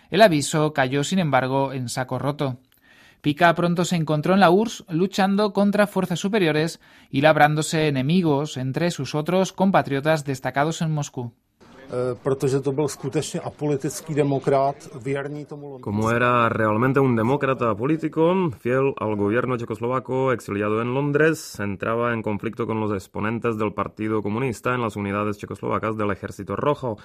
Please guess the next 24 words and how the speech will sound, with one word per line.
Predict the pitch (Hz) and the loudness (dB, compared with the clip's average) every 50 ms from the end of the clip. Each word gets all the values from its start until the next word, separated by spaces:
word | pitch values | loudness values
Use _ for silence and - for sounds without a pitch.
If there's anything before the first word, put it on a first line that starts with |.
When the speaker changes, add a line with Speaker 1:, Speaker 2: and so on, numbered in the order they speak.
| - _ _ _ _ _ _ _ _ _ _ _ _ | -20 _ _ _ _ _ _ _ _ _ _ _ _
Speaker 3:
como | - 98 98 98 98 95 95 95 | -8 -6 -4 -2 -2 -2 -2 0
eran | 98 98 104 104 104 107 107 | 0 0 0 0 0 0 0
el | 104 101 95 | 0 -2 -2
general | - - 107 101 101 98 101 110 113 117 | -4 -6 -4 -4 -2 -2 0 0 0 0
de | 113 113 | 0 0
brigada | 107 107 104 107 117 120 117 117 117 113 104 | 0 0 0 0 0 0 2 2 2 0 0
Bedřich | 92 110 113 101 101 107 110 98 | 0 -2 -4 -2 -4 -6 -6 -4
Rajcin | 104 113 131 143 139 - - 147 147 151 151 147 135 | -2 -2 -2 -2 -2 -4 -2 0 2 2 2 2 2
o | 120 117 | 2 2
el | 113 107 | 2 0
recientemente | 101 - 101 90 - - 135 147 143 143 143 143 139 135 127 | -2 -2 -6 -6 -4 -4 -4 -2 -2 -2 -2 -2 -4 -4 -6
fallecido | - 127 120 113 104 - 123 123 120 120 110 - | -4 -2 -2 -2 -4 -4 -6 -4 -2 -4 -4 -4
Karel | 110 104 104 101 98 90 | -4 -2 0 0 -2 0
Vach, | 92 117 131 127 101 - - | 0 0 0 0 -2 -6 -10
que | - 92 85 | -10 -10 -8
trataba | - 85 82 - 87 92 98 95 | -8 -10 -10 -8 -6 -6 -4 -2
de | 98 95 85 - _ - | -2 -4 -4 -6 _ -8
indoctrinar | - 117 117 110 110 104 - _ - 95 95 101 120 131 131 | -6 -6 -4 -4 -4 -6 -6 _ -8 -6 -2 0 0 0 -2
su | - - - 101 95 | -4 -4 -6 -4 -4
ideología | 92 87 85 90 90 90 90 95 - 117 117 110 113 120 131 131 123 110 | -4 -4 -4 -4 -4 -2 -4 -6 -4 -4 -2 0 0 0 0 0 0 0
a | 98 92 | 0 -2
estas | 90 - - 98 101 - - | -4 -6 -6 -6 -6 -6 -6
unidades | 101 98 95 90 90 90 92 92 - | -6 -4 -4 -4 -4 -4 -4 -6 -6
militares. | 95 92 90 90 - 104 113 113 104 98 - | -6 -8 -8 -6 -6 -4 -4 -2 -4 -6 -6